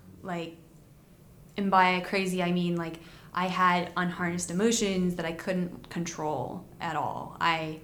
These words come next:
would get upset about things that were totally normal for me to be upset about, but then he would,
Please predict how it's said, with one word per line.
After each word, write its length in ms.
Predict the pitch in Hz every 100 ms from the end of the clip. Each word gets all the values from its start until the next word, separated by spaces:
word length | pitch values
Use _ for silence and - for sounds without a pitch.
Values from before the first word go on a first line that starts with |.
| - - - -
would 120 | 185
get 120 | 185 170
upset 320 | - - 190
about 240 | 185 175
things 320 | 175 165 165 170
that 140 | 170
were 120 | 185
totally 600 | 185 - 226 233 226 208
normal 640 | 185 180 190 214 233 247 233
for 80 |
me 140 | 226 240
to 80 | 214
be 160 | 214
upset 260 | 196 - 190
about, 480 | 226 262 302 294 - - - - - - -
but 160 | 196 190
then 400 | 190 180 175 170
he 240 | 170 196
would, 600 | 180 180 175 165 165 165